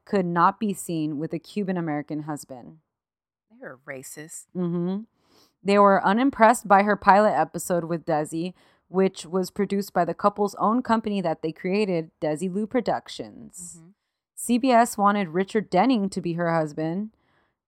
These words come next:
Speaker 1: because they thought that Desi was too distinctly Latino looking and that the American public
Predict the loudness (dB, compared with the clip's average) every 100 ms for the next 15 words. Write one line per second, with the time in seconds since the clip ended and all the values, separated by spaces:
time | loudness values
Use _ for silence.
0 | _ -6 2 4 4 2 2 4 8 8
1 | 8 6 4 4 2 2 -2 -2 -4 2
2 | 2 4 0 0 -2 0 0 2 0 0
3 | 0 2 2 2 -2 -4 -4 -2 -4 -6
4 | _ _ 0 2 4 2 0 -6 -4 -2
5 | 0 0 0 -4 0 0 0